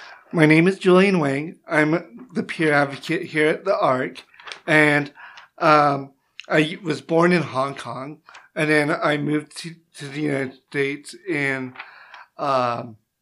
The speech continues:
two thousand and four, and I lived in Kansas City for my high school years, and then in two, uh, twenty eleven,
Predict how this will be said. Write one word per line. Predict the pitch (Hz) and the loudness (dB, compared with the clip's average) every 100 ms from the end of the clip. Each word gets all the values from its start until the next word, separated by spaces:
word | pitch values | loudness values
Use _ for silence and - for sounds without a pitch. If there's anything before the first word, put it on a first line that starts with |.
| _ _ _ _ _ _ _ _ _ _ | _ _ _ _ _ _ _ _ _ _
two | - 175 | -14 2
thousand | 175 165 160 165 | 6 6 4 -2
and | 147 131 | -2 -6
four, | - 143 139 135 127 - - _ _ | -8 -4 0 0 -2 -8 -20 _ _
and | - | -4
I | 254 | -2
lived | 156 147 131 | 0 -2 -4
in | 139 | -12
Kansas | 123 151 147 123 - | -12 -6 -6 -6 -12
City | - 135 127 127 135 - _ | -8 -6 -4 -6 -8 -14 _
for | - 131 | -12 -8
my | 127 123 113 | -8 -10 -14
high | 151 143 | -16 -14
school | 127 - 131 127 | -14 -16 -14 -12
years, | 123 127 127 131 135 | -12 -12 -12 -12 -10
and | 131 | -10
then | 131 151 147 _ - - - _ _ | -10 -14 -18 _ -20 -20 -20 _ _
in | 165 143 131 _ _ | -6 -6 -8 _ _
two, | - 180 - _ - | -12 -10 -12 _ -4
uh, | 156 143 139 | -2 -2 -6
twenty | - 180 170 156 151 | -6 -2 -2 -4 -8
eleven, | 147 151 151 143 139 139 | -4 0 0 -2 -6 -8